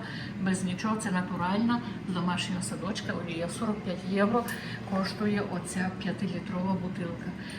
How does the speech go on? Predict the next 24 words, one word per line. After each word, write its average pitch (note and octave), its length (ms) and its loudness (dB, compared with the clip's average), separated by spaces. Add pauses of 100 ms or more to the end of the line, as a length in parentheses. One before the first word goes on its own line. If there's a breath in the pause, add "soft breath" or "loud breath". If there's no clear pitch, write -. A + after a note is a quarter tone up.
(140)
По A#3+ 80 4
дорозі G#3+ 380 6
ми F3+ 200 2
купили F3+ 420 -2
апельсинок G3 680 2
по G#3 60 0
десять G3+ 360 0
кілограм. G3+ 420 4 (420 loud breath)
Е, F#3 200 2
шофери G3 440 0
зупинились, G#3+ 580 4
каже, F#3 260 0
"Хто G3 200 -4
хоче, A#3 440 0 (120)
беріть". F#3 340 0 (340 loud breath)
Дивіться, G#3 320 2
що G#3 120 0
привезла A3 480 4
Надя. G#3+ 340 4 (720 loud breath)
Це - 200 8
моїй A#3 440 10
Валі G3 500 6
на G#3+ 140 10
роботі. F#3+ 580 6